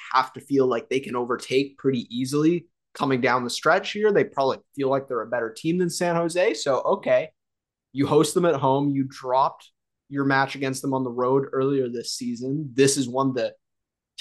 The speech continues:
take care of business, rekindle some of that positive momentum that they had in M L S play prior to the break, and, and then just run into that, uh, road trip, which we're gonna talk about a little bit, uh, quite an imposing road trip.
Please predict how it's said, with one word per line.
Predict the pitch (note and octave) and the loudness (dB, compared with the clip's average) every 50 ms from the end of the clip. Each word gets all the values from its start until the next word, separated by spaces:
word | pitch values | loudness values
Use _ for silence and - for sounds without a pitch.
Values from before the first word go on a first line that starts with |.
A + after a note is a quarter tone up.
| - - - | -20 -8 -2
take | D3+ D#3 C#3+ D3 | -2 -2 -2 -2
care | - - D3 C#3+ C#3 C3 | 2 4 6 6 6 4
of | A#2+ A#2+ | 4 6
business, | C3+ C3+ C3 C3+ C#3+ C#3 C3 C3 A#2+ - - - _ _ _ _ _ _ _ _ _ _ _ _ _ _ _ | 4 4 4 6 4 4 4 4 0 -2 -8 -12 _ _ _ _ _ _ _ _ _ _ _ _ _ _ _
rekindle | B2 B2 B2+ C3+ D#3+ F#3+ F3+ F3+ - F#3+ F3+ D#3+ D3 C#3 | -8 -4 0 2 2 2 2 2 2 2 4 4 4 2
some | - - D3 D3 | 2 0 2 2
of | C#3 | 2
that | C#3 C3+ B2+ - A#2 - _ - | 2 2 0 -2 -6 -16 _ -4
positive | - C#3+ C#3 C#3+ C#3 C#3 C3+ B2+ | 2 4 4 4 4 0 -4 -4
momentum | B2+ B2 A#2+ A#2 A#2 A#2+ C#3 C#3 - D3+ D3 | -6 -8 -6 -6 -6 -6 -6 -4 -4 -2 -2
that | C#3 B2+ - | -2 -4 -6
they | A2 - - | -12 -14 -12
had | - - A#2 B2 C3 C#3 C#3 | -6 -2 0 2 2 2 0
in | C3 B2 | 0 -2
M | A#2+ A#2+ B2 | -2 0 0
L | B2 A#2+ | 0 0
S | A#2+ A#2+ - _ _ _ - | 0 -2 -6 _ _ _ -2
play | C#3 B2+ A#2+ A#2 G#2+ - | 2 2 2 2 0 -4
prior | - - - A#2+ G2+ G#2 A2+ B2 C3+ | -16 -4 0 0 0 2 0 -2 -2
to | C3+ - E3+ | -4 -4 -6
the | D#3 D3+ | -6 -4
break, | D3+ D#3+ E3 F3 G3+ G#3+ - - | 0 0 2 2 2 0 0 -2
and, | C#3 B2 - - | -2 -2 -2 -6
and | C3+ C3 B2+ C3 | -8 -6 -4 -2
then | C#3 C#3+ C#3+ | -2 0 0
just | C3+ B2+ A2 A2 | 0 -2 -4 -6
run | A#2+ A#2 A#2+ B2 B2 B2+ C3 B2 B2 | -8 -8 -6 0 2 2 2 2 0
into | B2+ C3 B2+ A2 A#2+ | -6 -8 -8 -10 -6
that, | A#2 A#2 A2+ A2 G#2+ - - _ _ _ _ _ _ _ _ - | -2 0 2 2 0 -2 -8 _ _ _ _ _ _ _ _ -8
uh, | G#2+ F#2+ F2+ F#2 | -6 -6 -6 -4
road | G#2+ A#2+ A2+ C3 C#3+ C#3 | 0 2 4 4 4 2
trip, | - - A#2+ G#2+ A2+ - - | 0 0 0 0 0 -4 -8
which | A2+ - - | -10 -10 -10
we're | A#2+ | -6
gonna | A#2+ B2+ A#2 A#2 | -4 -2 -2 -2
talk | - - B2 A#2 A2+ - | 2 4 4 4 2 0
about | C#3 B2+ B2+ C3 A#2+ A#2+ | -4 -2 -2 -2 -2 -2
a | |
little | A#2+ B2 B2 B2+ A2+ A2+ - | -4 -6 -6 -6 -6 -4 -2
bit, | B2+ B2 A#2+ A#2+ B2+ | 0 0 2 2 2
uh, | B2 A2+ | 0 0
quite | - - D3 C3+ B2+ - | 0 0 0 0 0 -2
an | A#2 A#2 | -6 -12
imposing | A2 A#2 - - - C3+ C3+ C#3 C#3 C3+ B2+ A#2+ A#2+ | -14 -16 -10 -2 2 6 6 6 6 4 -2 -4 -4
road | A#2+ C3 C#3+ C#3+ C#3 | -4 -2 -2 -4 -4
trip. | - - - - | -8 -14 -16 -16